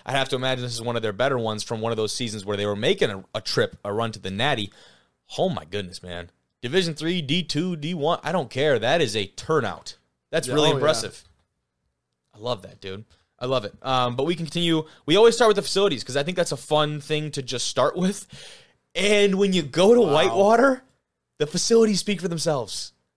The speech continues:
Speaker 1: That is the locker room
Speaker 2: Look how open it is. Like,
Speaker 1: at
Speaker 2: it's,
Speaker 1: Division
Speaker 2: it's
Speaker 1: three
Speaker 2: big.
Speaker 1: university.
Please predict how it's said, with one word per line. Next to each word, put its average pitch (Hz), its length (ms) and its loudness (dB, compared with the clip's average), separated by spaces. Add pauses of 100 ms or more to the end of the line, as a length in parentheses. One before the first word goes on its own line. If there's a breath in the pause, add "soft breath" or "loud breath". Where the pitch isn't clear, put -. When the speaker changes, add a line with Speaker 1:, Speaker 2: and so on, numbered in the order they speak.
(520)
Speaker 1:
That 196 300 -4
is 160 140 -4
the 147 100 2
locker 156 400 0
room 127 80 0
Speaker 2:
Look 202 140 2
how 214 200 0
open 143 400 -4
it 110 140 -10
is. 90 260 -14
Like, 175 140 -8
Speaker 1:
at 190 80 -4
Speaker 2:
it's, 143 100 -4
Speaker 1:
Division 226 340 0
Speaker 2:
it's 185 80 -10
Speaker 1:
three 214 220 2
Speaker 2:
big. 127 460 0
Speaker 1:
university. 196 800 0